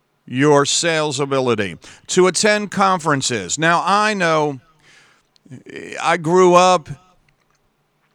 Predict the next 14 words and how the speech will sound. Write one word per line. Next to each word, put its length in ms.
in 180
an 140
era 480
of 80
sales 600
where 160
the 140
old 220
timers 480
would 120
say, 220
"Time 380
is 160
money, 440